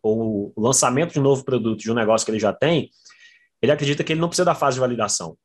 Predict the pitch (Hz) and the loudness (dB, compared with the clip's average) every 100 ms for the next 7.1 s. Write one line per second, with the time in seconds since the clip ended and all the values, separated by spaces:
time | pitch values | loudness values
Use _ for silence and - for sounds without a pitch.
0 | - 101 104 113 110 - 127 135 131 123 | -10 -8 -6 -4 -4 -2 -2 2 2 2
1 | 139 107 - 123 127 135 143 160 160 - | 0 0 -2 -4 -4 -2 -2 -2 -6 -18
2 | _ - 131 156 147 147 151 143 156 185 | _ -2 2 2 2 0 0 0 0 -2
3 | 185 185 196 170 139 139 147 147 - 220 | 2 2 2 0 0 0 -2 -2 -2 -2
4 | 175 139 202 123 - 104 - 131 117 104 | 2 2 2 0 -6 -8 -6 -4 -4 -4
5 | 104 131 175 185 202 180 160 175 - - | -4 -2 -2 -2 -4 -2 0 0 0 2
6 | 185 185 147 131 131 - 156 120 120 165 | 0 0 0 2 2 0 -2 0 0 0